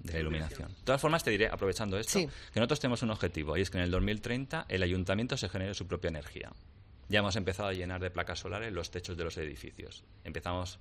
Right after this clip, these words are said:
Speaker 1: el otro día presentamos el de Malla, que es un gigavatio, que nos cuesta ochocientos mil euros la inversión, y ya desde, y ya el primer año nos ahorramos cuatrocientos mil euros.
Speaker 2: Está muy bien
Speaker 1: Y
Speaker 2: que
Speaker 1: los otros los
Speaker 2: sea
Speaker 1: pone Europa,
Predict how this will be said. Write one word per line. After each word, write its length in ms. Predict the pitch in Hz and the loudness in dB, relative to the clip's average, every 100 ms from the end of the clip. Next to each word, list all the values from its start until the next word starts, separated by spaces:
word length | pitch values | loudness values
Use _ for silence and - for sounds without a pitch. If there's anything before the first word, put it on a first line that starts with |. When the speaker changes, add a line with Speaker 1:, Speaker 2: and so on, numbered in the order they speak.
| - | -12
Speaker 1:
el 40 | 87 | -6
otro 160 | 87 | -4
día 200 | 85 85 | -2 -2
presentamos 400 | - 82 87 87 | -4 -6 -4 -4
el 100 | 87 | -2
de 80 | 82 | -2
Malla, 380 | 90 113 160 233 - - - - - | -2 -2 -4 -10 -16 -20 -18 -20 -8
que 80 | - | -6
es 60 | |
un 80 | 95 | -4
gigavatio, 680 | - 85 78 87 98 - 254 - - - - - - - - | -2 -2 0 -2 -2 -6 -8 -12 -20 -20 -20 -20 -20 -20 -18
que 140 | - 92 | -2 0
nos 140 | 92 | 0
cuesta 280 | - 101 - | 0 -2 -2
ochocientos 420 | 82 87 90 87 | -4 -4 -2 -2
mil 140 | 92 101 | 0 0
euros 180 | 98 | 0
la 80 | 90 | 0
inversión, 520 | 85 87 - 123 185 - | 0 -2 -2 -4 -6 -4
y 80 | 90 | 2
ya 100 | 98 | 2
desde, 300 | 98 98 - | 4 0 -2
y 80 | 98 | -2
ya 300 | 92 101 62 - - | 2 2 0 -8 -4
el 160 | 90 | -2
primer 260 | 92 95 104 | 0 2 2
año 240 | 113 143 | 2 0
nos 140 | 117 90 | 0 0
ahorramos 340 | 85 92 90 | 0 0 0
cuatrocientos 480 | 82 82 85 78 76 | -2 -4 -6 -6 -6
mil 160 | 76 | -6
euros. 380 | 64 - - - - - - - - | -8 -10 -14 -18 -20 -20 -20 -20 -20
Speaker 2:
Está 160 | - 156 | -8 -2
muy 140 | 156 | 0
bien 100 | 156 | 2
Speaker 1:
Y 60 | 156 | 4
Speaker 2:
que 60 | |
Speaker 1:
los 100 | 147 | 6
otros 160 | - 156 | 6 6
los 80 | - | 8
Speaker 2:
sea 60 | 143 | 8
Speaker 1:
pone 160 | 117 | 8
Europa, 320 | 110 92 - | 8 8 6